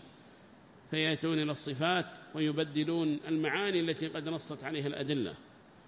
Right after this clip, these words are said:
فيأتوا إلى الوجه بمعنى النعمة، ويأتوا إلى القدم بمعنى الشدة، يأتوا إلى الساق إلى آخر ذلك بمعنى الشدة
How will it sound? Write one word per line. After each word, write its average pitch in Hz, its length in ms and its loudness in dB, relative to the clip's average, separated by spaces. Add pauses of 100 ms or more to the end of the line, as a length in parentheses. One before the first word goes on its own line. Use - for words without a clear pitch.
(120)
فيأتوا 156 420 2
إلى 151 120 2
الوجه 156 420 4
بمعنى 160 340 2
النعمة، 123 480 2
ويأتوا 143 380 0
إلى 156 100 0
القدم 165 380 -2
بمعنى 170 480 0
الشدة، 135 480 0
يأتوا 139 360 -2
إلى 160 140 0
الساق 180 400 -2
إلى 175 260 0
آخر 160 180 -4
ذلك 156 260 -2
بمعنى 160 240 -2
الشدة 123 440 -4